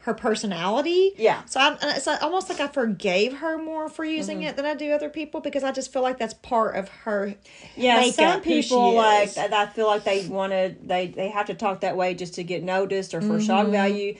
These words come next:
Speaker 2: But with her, you could tell that was just how
Speaker 1: It's
Speaker 2: she,
Speaker 1: just part of
Speaker 2: it
Speaker 1: her
Speaker 2: was part of who
Speaker 1: D N A.
Speaker 2: she is, yeah.
Speaker 1: Mm-hmm.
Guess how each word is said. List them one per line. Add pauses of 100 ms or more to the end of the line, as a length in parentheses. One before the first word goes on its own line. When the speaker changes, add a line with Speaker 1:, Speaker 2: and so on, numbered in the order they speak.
(180)
Speaker 2:
But
with
her,
you
could
tell
that
was
just
how
Speaker 1:
It's
Speaker 2:
she,
Speaker 1:
just
part
of
Speaker 2:
it
Speaker 1:
her
Speaker 2:
was
part
of
who
Speaker 1:
D
N
A.
Speaker 2:
she
is,
yeah.
Speaker 1:
Mm-hmm.